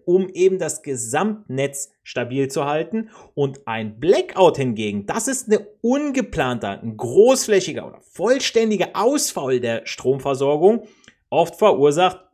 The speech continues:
durch schwere Störungen im Netz, die alles Mögliche sein können. Kommen wir gleich noch zu, was da alles mit reinspielt.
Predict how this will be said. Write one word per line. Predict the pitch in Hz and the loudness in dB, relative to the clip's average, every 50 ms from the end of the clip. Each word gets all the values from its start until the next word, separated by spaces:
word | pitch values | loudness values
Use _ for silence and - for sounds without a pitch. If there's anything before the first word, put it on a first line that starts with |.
| _ _ - | _ _ -4
durch | 120 127 151 151 - - - | 0 0 0 0 -4 -10 -12
schwere | - - - 113 117 110 113 | -12 -8 -6 -4 -4 -4 -4
Störungen | 110 - - 117 123 127 131 135 147 180 | -6 -2 2 4 6 6 4 4 2 2
im | 208 208 | 2 4
Netz, | 226 196 127 - - - - _ _ _ _ _ _ _ _ _ _ _ _ - | 4 4 2 0 -4 -10 -12 _ _ _ _ _ _ _ _ _ _ _ _ -14
die | 110 107 110 - - | -12 -12 -12 -10 -8
alles | 110 113 120 120 - | -6 -6 -6 -6 -4
Mögliche | 127 131 139 139 151 135 117 117 | -2 -2 0 0 -2 -4 -2 -2
sein | 117 113 110 107 101 | -2 -2 -2 -4 -4
können. | - 107 95 87 - _ _ _ _ _ _ _ - | -6 -8 -8 -10 -12 _ _ _ _ _ _ _ -2
Kommen | - 135 143 135 | -2 0 2 2
wir | 139 131 | 2 2
gleich | 120 131 127 131 127 139 | 2 2 0 0 0 -2
noch | 131 120 | -4 -4
zu, | - - 143 143 143 135 - - _ _ _ _ | -4 -2 -2 -2 -2 -2 -6 -18 _ _ _ _
was | - 123 123 - | -4 -4 -4 -2
da | - 127 | -2 -2
alles | 127 131 123 | -2 -2 -2
mit | 147 143 135 | -2 -2 0
reinspielt. | 139 139 131 - - - 95 85 - | 0 0 -2 -4 -6 -8 -10 -10 -10